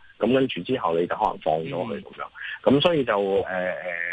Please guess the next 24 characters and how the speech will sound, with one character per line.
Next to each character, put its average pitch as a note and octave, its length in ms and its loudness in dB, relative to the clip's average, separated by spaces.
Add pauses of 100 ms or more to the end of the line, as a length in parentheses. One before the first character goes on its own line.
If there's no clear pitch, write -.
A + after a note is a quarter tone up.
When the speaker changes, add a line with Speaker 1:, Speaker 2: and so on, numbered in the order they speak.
(140)
Speaker 1:
係 B2+ 80 4
咯， D#3 160 0
係 A#2+ 80 0
咯， C3+ 160 0
即 G3 80 2
係 D3+ 60 2
我 D3 180 0
諗 F3+ 120 0
你 C#3 100 0
要 C#3 120 4
斬 - 1000 -2
開 F#3+ 200 4
幾 C#3 280 -6
件 - 180 -12
咯， B2 240 -6
唔 F#2+ 240 -4
可 B2+ 60 2
以 A#2+ 120 -4
淨 F#2 160 -8
係 F#2 140 0
睇 - 380 4
話 D#2 160 4
一 F2+ 40 0
兩 A2+ 120 0